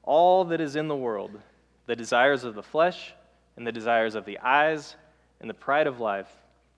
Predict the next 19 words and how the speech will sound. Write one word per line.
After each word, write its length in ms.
is 200
not 300
from 200
the 100
Father, 460
but 120
from 200
the 60
world. 400
The 100
desires 460
of 100
the 80
flesh, 520
the 80
desires 380
of 100
the 160
eyes, 520